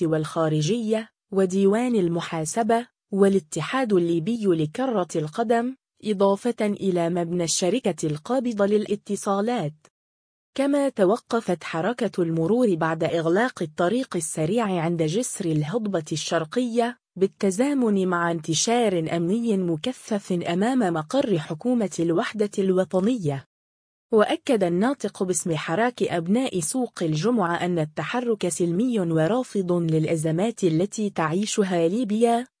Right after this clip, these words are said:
داعيا المتظاهرين إلى عدم الاعتداء على الممتلكات العامة.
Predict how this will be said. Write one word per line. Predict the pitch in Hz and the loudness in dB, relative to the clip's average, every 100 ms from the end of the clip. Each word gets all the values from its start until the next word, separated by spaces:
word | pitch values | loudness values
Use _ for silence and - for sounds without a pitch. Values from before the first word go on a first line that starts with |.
| - | -4
داعيا | 170 165 214 247 185 | 0 2 2 2 2
المتظاهرين | 175 165 190 202 170 165 156 160 208 247 | 2 2 0 0 2 2 2 2 2 2
إلى | 220 185 170 | 0 -2 -2
عدم | 156 185 240 190 | 0 2 2 2
الاعتداء | 165 160 156 151 165 185 240 185 | 2 0 0 -2 -2 0 2 2
على | 160 175 165 | 0 0 2
الممتلكات | 160 165 160 180 160 151 226 233 - | 2 0 -2 -2 -2 0 -2 -2 0
العامة. | 202 190 247 214 156 139 | 0 0 0 0 0 0